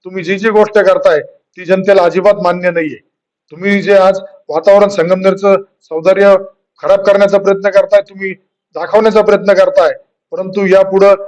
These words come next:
कायद्याचं राज्य असल्यामुळं मी पोलीस प्रशासनाला, वरिष्ठांना, अधिकाऱ्यांना सुद्धा याबाबत आणि आमचे वरिष्ठ नेते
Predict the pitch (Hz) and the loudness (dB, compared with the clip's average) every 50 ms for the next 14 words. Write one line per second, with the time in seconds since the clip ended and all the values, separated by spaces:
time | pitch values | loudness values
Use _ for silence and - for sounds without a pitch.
0 | - - _ 151 160 180 180 190 185 - 202 190 190 190 185 196 196 185 190 - | -16 -12 _ -2 -2 0 0 0 2 2 2 2 4 2 4 2 2 2 2 0
1 | 190 185 180 190 196 190 175 180 190 190 _ 180 180 196 190 _ 180 175 - - | 0 0 2 0 -2 -2 -2 -6 -8 -10 _ -14 -14 -14 -10 _ -2 -2 0 0
2 | 185 - 175 170 180 190 185 175 180 185 - - 185 185 185 185 180 180 190 190 | -2 -2 -2 -2 0 0 -2 -2 -4 -8 -4 -2 -2 0 0 0 -2 -2 0 0
3 | 185 180 180 190 185 - 160 151 185 220 208 202 196 196 196 196 208 185 202 - | 0 0 2 0 -2 -2 -4 -2 0 2 2 4 4 4 2 2 0 -2 -2 -8
4 | _ _ _ _ 165 160 175 175 180 175 - 190 185 190 190 190 - 196 190 190 | _ _ _ _ -10 -4 -4 -4 -2 -2 0 0 2 0 0 -2 -2 -2 0 0
5 | 196 190 233 214 | 0 0 0 0